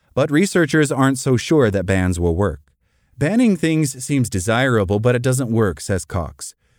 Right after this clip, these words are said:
"With disposables, there's already a thriving illicit market, and banning a product can make its illicit market more dangerous. The horse has already bolted. There's no point in shutting the stable door now."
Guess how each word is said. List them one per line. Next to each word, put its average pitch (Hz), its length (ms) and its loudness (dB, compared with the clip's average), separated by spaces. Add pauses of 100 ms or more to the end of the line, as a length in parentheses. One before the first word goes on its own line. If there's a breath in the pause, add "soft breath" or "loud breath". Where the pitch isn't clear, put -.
"With 180 280 0
disposables, 98 760 0
there's 123 240 0
already 170 400 2
a 117 60 0
thriving 120 440 2
illicit 101 360 -2
market, 92 580 -6 (300)
and 117 180 0
banning 170 300 2
a 175 60 0
product 151 500 0
can 127 160 4
make 123 180 2
its 120 160 -2
illicit 117 420 0
market 110 360 0
more 90 160 0
dangerous. 85 640 -6 (400)
The 110 100 -2
horse 156 300 2
has 131 160 0
already 131 360 4
bolted. 113 540 0 (100)
There's 87 220 -2
no 117 160 2
point 127 320 0
in 98 80 0
shutting 92 340 -2
the 90 60 -4
stable 92 320 -4
door 87 180 -2
now." 82 520 -6